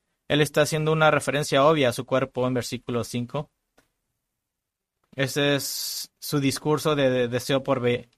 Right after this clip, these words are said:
por ella. Expresa su deleite en su cuerpo utilizando las imágenes de especias y perfumes utilizando anteriormente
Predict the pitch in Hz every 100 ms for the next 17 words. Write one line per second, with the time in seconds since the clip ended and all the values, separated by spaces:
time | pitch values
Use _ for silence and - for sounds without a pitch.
0 | 127 - 127 135 139 156 190 156 123 -
1 | 156 165 156 147 135 135 165 175 143 135
2 | 131 127 143 143 156 147 135 131 156 156
3 | 151 143 139 147 165 139 131 120 - 147
4 | 165 139 123 123 135 131 127 160 147 123
5 | 123 131 131 147 147 147 131 131 135 139
6 | 135 - 135 131